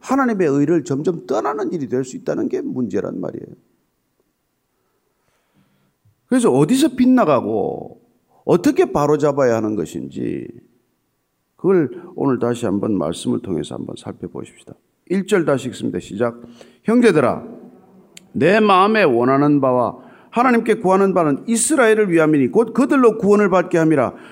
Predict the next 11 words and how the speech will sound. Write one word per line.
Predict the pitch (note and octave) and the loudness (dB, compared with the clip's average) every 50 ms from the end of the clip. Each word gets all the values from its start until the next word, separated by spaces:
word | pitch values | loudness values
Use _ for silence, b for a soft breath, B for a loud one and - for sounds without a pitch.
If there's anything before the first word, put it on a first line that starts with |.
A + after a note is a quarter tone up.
| B B B | B B B
아니, | - A#3 C#4 C#4 A#3 G3+ | 2 2 2 2 2 2
이스라엘 | A3 A3 - D4+ D#4 D#4+ E4+ C4 | 0 0 0 2 4 4 4 4
백성들은 | A#3 A#3+ A#3 - C#4+ C#4 C4 A#3+ A#3+ A3+ F#3+ D#3+ | 2 0 0 0 0 0 0 0 0 0 0 0
사십이 | C#3 - - - - F3+ F#3+ - - C#4+ A#3+ A#3+ G#3+ G#3+ | -2 -2 -6 -4 -4 -2 -2 -2 -4 -2 -2 -2 -2 0
대 | - C4 C4+ | 0 2 2
모태신앙인이라니까. | C4+ A#3+ A3 G#3 - A3+ G#3 G3 - F#3 F#3 E3+ E3+ E3 D3+ C3+ A2+ G#2+ G2+ G2 F2+ - - - G3+ - _ _ _ _ _ _ _ _ _ _ _ _ _ _ _ _ _ _ _ _ _ _ _ _ | 4 4 2 2 2 0 -2 -2 0 2 2 2 4 2 0 0 -2 -2 -4 -4 -6 -8 -12 -14 -14 -18 _ _ _ _ _ _ _ _ _ _ _ _ _ _ _ _ _ _ _ _ _ _ _ _
마태복음에 | - - D#3 D3+ G3 A#3 A3+ B3 A#3+ A#3+ A#3 A3 A#3 | -4 -4 -2 0 0 0 2 4 4 4 2 0 0
따르면 | F3+ E3 F#3 F#3+ F#3 F3 C#3+ A#2+ - B B B B B | 0 0 0 0 0 0 0 0 -4 B B B B B
예수님 | A#2+ C#3+ D3+ C#3+ A#3+ B3+ B3 A#3 | 0 0 0 0 0 0 0 2
올 | A3 A3+ A3 | 0 0 0
때까지 | A3 F#3+ E3 E3 D#3 C#3 C#3 B2 - - | -2 -2 -2 -2 -2 -2 -4 -4 -6 -6